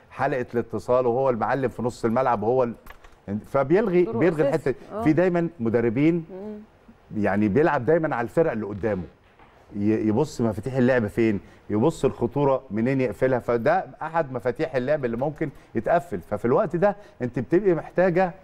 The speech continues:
Speaker 1: إن تطلعي واحد تاني مكان الراجل ده، لأن ال-، ال-، البلاي ميكر يا هاني لو حس إنه دايمًا واحد معاه ممسوك،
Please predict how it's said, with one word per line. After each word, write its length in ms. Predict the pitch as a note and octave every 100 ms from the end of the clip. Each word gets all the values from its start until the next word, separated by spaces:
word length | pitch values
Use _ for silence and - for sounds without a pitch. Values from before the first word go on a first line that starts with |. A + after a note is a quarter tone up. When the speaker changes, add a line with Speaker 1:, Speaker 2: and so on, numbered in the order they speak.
| - _ _ _ _ _ _ _ _ -
Speaker 1:
إن 1000 | B2+ C3 C3 C3 C3 C3 C3+ C3+ C3 C3 B2
تطلعي 440 | C3 C#3+ C#3 F3 G3
واحد 220 | F#3 F3
تاني 240 | - F#3
مكان 300 | E3+ D3 F3
الراجل 400 | E3 F3 E3 D#3
ده، 200 | C#3+ E3+ - - _
لأن 360 | G#2 B2 B2+ B2
ال-، 220 | A#2 A2
ال-، 380 | A2 G#2+ A2 A2
البلاي 300 | G#2 C#3+ F3+
ميكر 320 | F#3+ - C3+
يا 200 | A#2+ D3
هاني 160 | D#3+
لو 140 | C3+ G#2+
حس 440 | - D#3+ - - - _ -
إنه 160 | G#2+ A#2
دايمًا 320 | C#3 E3 C#3
واحد 300 | D#3 D3 A2+
معاه 300 | A#2+ C#3+ C3+ - -
ممسوك، 420 | G2+ G2 B2 A#2